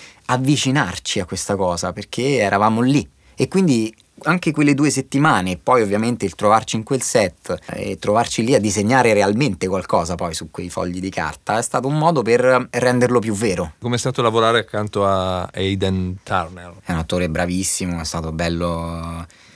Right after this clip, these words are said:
Speaker 1: vederlo lavorare, interagire, interagirci, diciamo, ne-, su, sul set, perché era proprio bello vedere come poi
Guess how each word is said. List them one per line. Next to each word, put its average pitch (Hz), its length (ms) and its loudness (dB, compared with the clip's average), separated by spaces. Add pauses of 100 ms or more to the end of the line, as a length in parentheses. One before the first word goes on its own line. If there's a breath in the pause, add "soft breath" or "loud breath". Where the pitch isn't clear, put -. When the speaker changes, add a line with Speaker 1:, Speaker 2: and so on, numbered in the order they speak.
(100)
Speaker 1:
vederlo 95 520 0
lavorare, 95 720 2
interagire, 92 1200 -2
interagirci, 90 840 -4
diciamo, 92 420 -2
ne-, 87 340 -6
su, 87 300 -6
sul 87 220 -8
set, 98 540 -2
perché 82 260 -8
era 80 80 -6
proprio 82 240 -6
bello 87 240 -4
vedere 87 300 -4
come 87 180 -6
poi 87 360 -4